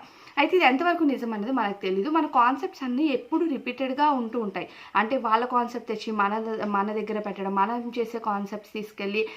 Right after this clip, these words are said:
ఇతర భాషల్లో ఆ యాక్టివిటీస్ని పెట్టడం చేస్తూ ఉంటారు. ఇది మనందరికీ తెలుసు. అయితే బాలీవుడ్లో యాక్టివిటీస్ని తెచ్చి హిందీ భాష బిగ్ బాస్వి తెచ్చి మన తెలుగులో పెడితే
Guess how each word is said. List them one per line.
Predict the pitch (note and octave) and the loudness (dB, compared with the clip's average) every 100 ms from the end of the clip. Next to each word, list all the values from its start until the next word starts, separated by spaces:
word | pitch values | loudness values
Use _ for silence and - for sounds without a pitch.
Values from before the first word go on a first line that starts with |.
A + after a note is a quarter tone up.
| - B3 | -8 -4
ఇతర | C4 E4+ | 2 6
భాషల్లో | C4+ A#3 A#3 B3 A#3 A3+ A3 | 8 6 4 -2 0 2 2
ఆ | A3+ G#3 F#3+ | 2 4 2
యాక్టివిటీస్ని | F#3+ B3 A3+ G#3+ G#3 A3 | 0 -4 -4 -4 -6 -6
పెట్టడం | G#3 F#3+ G#3+ C#4+ | -6 -6 -6 -4
చేస్తూ | A3+ G3+ - | -4 -4 -6
ఉంటారు. | G3+ F#3 - | -8 -8 -6
ఇది | B3 | 0
మనందరికీ | C#4+ A#3 G#3+ A3+ C4 | 2 2 0 -2 -4
తెలుసు. | C#4+ F#3+ F#3+ F#3 - - - | -4 -2 -2 -4 -12 -16 0
అయితే | A3 C4 F#4+ | 2 4 2
బాలీవుడ్లో | D#4+ A3+ A3 E4 F4+ D4+ D#4 E4+ | 2 4 4 4 2 2 4 4
యాక్టివిటీస్ని | C4 A#3 - D4 D4 C#4+ D4+ | 4 0 -2 -2 -2 0 0
తెచ్చి | C#4+ B3+ - - C#4 | 0 -2 -4 -8 -6
హిందీ | B3+ B3+ C4+ D#4 | -2 0 2 2
భాష | C4+ A#3 A#3+ C4 | 2 0 -2 -4
బిగ్ | A3 G#3 | -4 -2
బాస్వి | A#3 A#3+ A#3+ A#3 | 0 0 -4 -6
తెచ్చి | A3 A3 A#3 | -6 -4 -6
మన | A3 | -6
తెలుగులో | G#3 G#3 G#3+ B3+ | -4 -4 -2 -2
పెడితే | B3+ G3+ F#3+ E4 | -2 -4 -4 -6